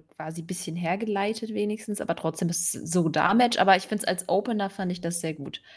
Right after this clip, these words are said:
weil es gab auch This Is Awesome Chance und das für mich nicht ohne Grund. Ich mein, das war 'ne Viertelstunde und die war sehr schnell um und hat sehr viel Spaß gemacht.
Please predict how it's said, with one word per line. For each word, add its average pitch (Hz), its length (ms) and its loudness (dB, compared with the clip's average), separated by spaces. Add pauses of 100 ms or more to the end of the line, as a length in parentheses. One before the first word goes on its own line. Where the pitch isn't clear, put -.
(340)
weil 170 200 6
es - 140 -8
gab 190 260 4
auch - 180 -2
This 208 200 -10
Is - 160 -8
Awesome 233 520 -2 (120)
Chance 220 420 -4
und 196 140 -2
das - 320 0 (200)
für - 240 -4
mich 190 440 2 (500)
nicht 196 280 0
ohne 175 200 4
Grund. 151 280 0
Ich - 100 -8
mein, 170 100 4
das 175 160 4
war 180 80 8
'ne 175 100 6
Viertelstunde 202 760 4
und 185 180 0 (220)
die 190 180 0
war 185 140 8
sehr 185 180 4
schnell 185 240 0
um 220 180 0
und 220 140 2
hat 180 120 2
sehr 180 120 4
viel 185 120 0
Spaß - 280 0
gemacht. 147 360 -6